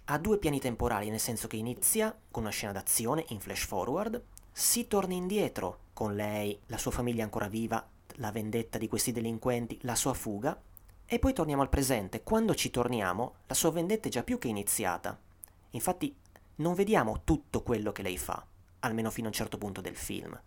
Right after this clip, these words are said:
Impicca alcuni di questi cattivoni, se la va a prendere poi con il giudice corrotto, facendosi dare con le brutte i nomi,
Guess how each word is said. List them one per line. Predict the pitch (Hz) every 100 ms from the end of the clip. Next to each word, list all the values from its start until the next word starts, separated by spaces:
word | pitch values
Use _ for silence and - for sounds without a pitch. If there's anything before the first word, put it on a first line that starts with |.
| - - -
Impicca | 123 110 131 117 -
alcuni | 95 117 110
di | 101
questi | 113 101 - 104 90
cattivoni, | 110 - 123 165 202 214 214 - - - -
se | - 208
la | 196 156
va | 143
a | 127
prendere | 143 123 113 113
poi | 117 110
con | 104
il | 98
giudice | 98 113 101 107
corrotto, | 110 110 104 - - 180
facendosi | - - 117 107 - 104
dare | 98 95 85 - -
con | - 113
le | 107
brutte | 117 110 - 82 - -
i | 117
nomi, | 135 117 101